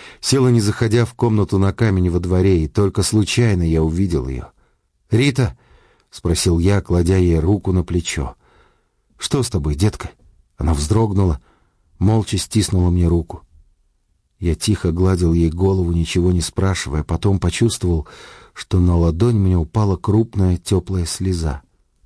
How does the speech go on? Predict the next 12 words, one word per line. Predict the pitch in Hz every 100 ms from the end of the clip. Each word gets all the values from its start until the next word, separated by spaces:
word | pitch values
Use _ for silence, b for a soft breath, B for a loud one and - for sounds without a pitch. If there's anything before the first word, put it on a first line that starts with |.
| _ _ -
"Что | - 208 190
с | -
тобой? | 87 67 64 - b b b b
О | - 143
чём | - 175 160
ты?" | 117 - b b b b b b b b
И | 90
я | 110
притянул | 123 101 - 101 104 104
её | 95
к | -
себе, | - 101 85